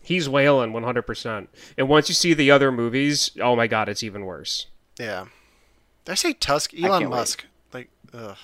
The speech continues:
Speaker 3: No, I thought you were making a very specific Rick and Morty joke where he shows up in it as Elon Tusk.
Speaker 2: That's what
Speaker 3: And
Speaker 2: it
Speaker 3: I was like,
Speaker 2: was. I
Speaker 1: I'm
Speaker 2: was, didn't try to, but it was accidental Rick
Speaker 3: I was
Speaker 2: and
Speaker 3: like,
Speaker 2: Morty.
Speaker 3: "Good pull."
Speaker 2: Yeah.
Speaker 1: If, if anybody on this planet has a human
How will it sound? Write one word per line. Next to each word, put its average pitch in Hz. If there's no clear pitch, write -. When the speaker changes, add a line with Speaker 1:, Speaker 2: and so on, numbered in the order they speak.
Speaker 3:
No, 156
I 156
thought 175
you 170
were 170
making 151
a 135
very 123
specific 123
Rick 117
and 117
Morty 107
joke 123
where 117
he 117
shows 113
up 104
in 117
it 113
as 110
Elon 110
Tusk. -
Speaker 2:
That's 190
what 196
Speaker 3:
And 170
Speaker 2:
it -
Speaker 3:
I 143
was 185
like, 190
Speaker 2:
was. -
I 147
Speaker 1:
I'm 165
Speaker 2:
was, 175
didn't 175
try 165
to, 147
but 127
it 143
was 147
accidental 151
Rick 147
Speaker 3:
I -
was -
Speaker 2:
and 139
Speaker 3:
like, 131
Speaker 2:
Morty. 147
Speaker 3:
"Good -
pull." 120
Speaker 2:
Yeah. 117
Speaker 1:
If, -
if 131
anybody 143
on 139
this 135
planet 107
has 113
a 104
human 131